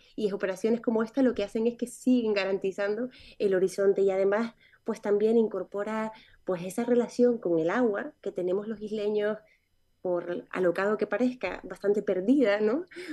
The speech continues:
Pues esa relación con el agua que es tan importante, el poder, pues, em, desde mojarte los pies, salpicarte, entrar de una manera suave, saltar, o sea, de una manera diversa usar el agua y aproximarse a ella, y es un poco, eh, pues,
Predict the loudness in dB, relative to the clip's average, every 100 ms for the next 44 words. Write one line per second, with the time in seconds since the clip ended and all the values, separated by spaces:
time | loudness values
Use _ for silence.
0 | -2 0 2 0 -2 -2 0 0 2 0
1 | 0 0 -2 -4 -14 -4 0 2 0 -4
2 | -6 -4 -4 -4 -6 -4 -2 -2 -4 -8
3 | -20 _ _ -8 0 4 6 4 2 0
4 | 0 -2 -6 -2 0 2 0 -2 _ -2
5 | -2 -2 -6 -4 -6 -6 -8 -6 -2 -2
6 | -2 -8 -10 2 2 2 -2 -4 -2 0
7 | 0 0 -2 -4 -2 -2 0 -2 -4 -4
8 | -4 -4 -2 -2 -2 -6 -14 -8 -2 0
9 | 2 4 2 0 0 2 2 0 -6 -10
10 | -12 -8 -6 -6 -6 -4 -2 -2 -2 -2
11 | -2 -2 -6 -4 -4 -4 -4 -2 -2 -4
12 | -8 -14 -20 _ -2 -2 -2 0 0 2
13 | 0 0 -4 -6 -6 -8 -10 _ _ _
14 | -12 -10